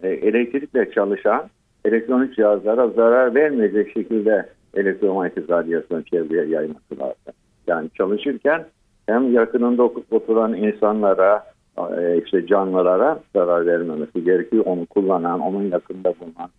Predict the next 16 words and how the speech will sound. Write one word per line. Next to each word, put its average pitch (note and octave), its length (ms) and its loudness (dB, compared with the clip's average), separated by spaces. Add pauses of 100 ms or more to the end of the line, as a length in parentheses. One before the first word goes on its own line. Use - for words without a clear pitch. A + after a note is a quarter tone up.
(300)
personele F2 680 0 (320)
hem A2+ 220 -2
de, C3 320 2 (200)
e, F2 80 -6
yakınında A#2+ 580 2
bulunan B2+ 260 0
elektriksel A#2 640 0
cihazları A#2+ 520 2
da C#3+ 260 2 (220)
yanlış, A#2+ 520 0
e, G2+ 840 4
tetiklememesi A2+ 840 -2
gerekiyor. D#2+ 520 -2
Düşünün, B2 440 -2 (300)
hastanede, A#2 800 2 (300)
e, G2+ 160 4